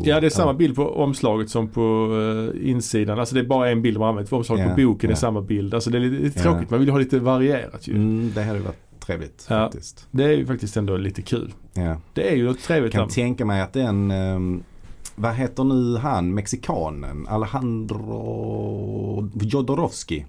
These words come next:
Speaker 1: Ja, ja. Chilenare är han, va?
Speaker 2: Chilenare,
Speaker 1: Skitsamma.
Speaker 2: så är det. Jag säger
Speaker 1: Ja.
Speaker 2: alltid mexikan, men, eh, jag vet inte.
Speaker 1: Ja, det var likadant där, va?
Speaker 2: Ja, men jag tror att den boxen kan ha stigit i värde.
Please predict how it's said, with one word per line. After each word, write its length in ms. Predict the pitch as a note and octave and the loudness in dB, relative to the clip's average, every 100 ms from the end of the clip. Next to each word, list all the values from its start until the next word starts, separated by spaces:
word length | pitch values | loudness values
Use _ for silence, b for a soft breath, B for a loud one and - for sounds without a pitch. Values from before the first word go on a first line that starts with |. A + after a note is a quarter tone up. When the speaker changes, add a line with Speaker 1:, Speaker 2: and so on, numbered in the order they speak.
| - - | -12 2
Speaker 1:
Ja, 260 | D3+ F3+ D3 | 4 4 2
ja. 80 | A#2 B B | -2 B B
Chilenare 460 | - D3+ F3 F#3 B2 | -2 2 4 4 2
är 40 | A#2 | 0
han, 80 | |
va? 120 | G2+ G2 - | -2 -8 -8
Speaker 2:
Chilenare, 680 | - - D#3 E3+ C#3+ D#3 G2 | -4 0 2 2 0 0 2
Speaker 1:
Skitsamma. 340 | D#3 D#3+ A#2 | 4 4 2
Speaker 2:
så 40 | F2 | 2
är 40 | |
det. 80 | D#2+ | -2
Jag 120 | F#2 | -2
säger 160 | C3 C3 | 0 0
Speaker 1:
Ja. 40 | |
Speaker 2:
alltid 180 | G2+ G2 | 0 -4
mexikan, 460 | F2 F2+ - F2 E2 | -6 -8 -8 -8 -8
men, 260 | F2+ F2+ | -8 -6
eh, 60 | F#2 F2 E2+ E2+ - | -8 -8 -10 -10 -12
jag 60 | - | -12
vet 200 | - - | -12 -14
inte. 200 | E2+ B2+ | -4 -2
Speaker 1:
Ja, 60 | |
det 100 | D3+ | 0
var 120 | F3 D3+ | 2 4
likadant 540 | F#3+ G#3+ F#3+ D#3 B2 | 2 0 0 0 0
där, 80 | - | -4
va? 220 | - - B B B B | -4 -10 B B B B
Speaker 2:
Ja, 80 | G2+ | 0
men 120 | A#2 | 2
jag 140 | C3+ B2+ | 2 0
tror 360 | - C#3+ G2+ | 0 2 2
att 80 | A2 | 0
den 180 | E3 G#2+ | 0 0
boxen 440 | G2+ - - F2 | 0 -2 -4 -2
kan 160 | E2+ E2+ | 0 0
ha 120 | E2 | -2
stigit 400 | - F2+ E2 E2 | 0 -2 0 -4
i 40 | D2+ | -6
värde. 300 | D#2 D#2 | -6 -6